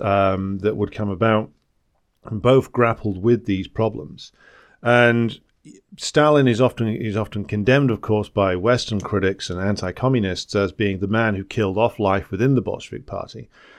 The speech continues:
But the declassified documents from the period of the nineteen thirties, forties, and early fifties show that up to the end,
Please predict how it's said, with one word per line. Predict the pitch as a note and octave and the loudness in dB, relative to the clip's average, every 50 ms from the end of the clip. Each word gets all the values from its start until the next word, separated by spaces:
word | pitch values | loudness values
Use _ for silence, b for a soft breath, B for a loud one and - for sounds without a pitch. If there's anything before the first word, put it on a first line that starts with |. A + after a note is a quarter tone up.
| b b b b | b b b b
But | - B2 B2+ B2 B2+ - _ _ _ _ _ _ _ _ _ _ - | 2 4 4 4 4 0 _ _ _ _ _ _ _ _ _ _ -6
the | B2 A2 A#2+ A#2 A2 A2 A2+ - - _ _ - - C3 A#2+ C3 _ _ _ - | 0 2 4 4 4 2 -2 -4 -8 _ _ -14 -14 -14 -14 -14 _ _ _ 0
declassified | D3 D#3+ D#3 - - C#3+ C3 - A#2 - - A#2+ A2 G2 | 0 0 2 2 2 2 2 2 0 -2 0 0 0 2
documents | - A#2+ A#2+ A#2+ - A#2+ A2 G2+ G2+ G#2 | 2 0 0 0 0 0 0 0 0 -2
from | - - A2+ A2 G#2+ | -2 -2 0 2 2
the | G#2 G2+ G2 F#2+ F#2+ G2 G2+ - G2+ - - | 2 2 2 2 0 0 -4 -6 -8 -8 -2
period | - B2 A#2+ A2+ G#2+ G2+ | 2 4 4 4 4 4
of | G2 F#2 | 2 0
the | F#2+ F#2+ | 0 -2
nineteen | G2+ G#2 G2+ - - F#2 E2 | -2 -2 -4 -4 -8 -12 -10
thirties, | - - A#2+ A2+ A2 - - G2 F#2+ F#2 - | -4 0 2 2 2 2 2 -2 -4 -4 -4
forties, | - - A#2 A#2 A2+ - - G2 F#2 F2+ E2+ - - b b b b b b b b b | 0 2 2 2 2 0 -2 -4 -4 -4 -8 -12 -16 b b b b b b b b b
and | - A2 G#2 G2+ G2+ | -4 -2 -2 0 0
early | G#2 G#2+ G#2 G2 G2 | 0 0 0 -2 -2
fifties | - - F3+ - - - A#2 G#2 F#2+ | 0 2 2 2 2 0 -2 -2 -2
show | - - - A#2+ A#2 A2+ | -2 0 2 4 4 6
that | G#2+ A2 A2+ - - | 4 4 2 2 0
up | D#3+ E3+ - - | -4 -4 -4 -6
to | - - C3+ B2+ A#2 A2+ G#2+ G#2 G2+ G2+ G2 | -2 2 4 4 4 4 2 2 2 0 -2
the | F#2+ F2 G#2 G#2+ G#2 G2+ G2 G2 G2 G2+ - - | -2 2 2 4 4 4 4 2 0 -2 -2 -2
end, | B2+ D3+ F3 D#3+ B2 G2+ F#2 G#2 - | 0 0 2 2 0 -2 -6 -10 -16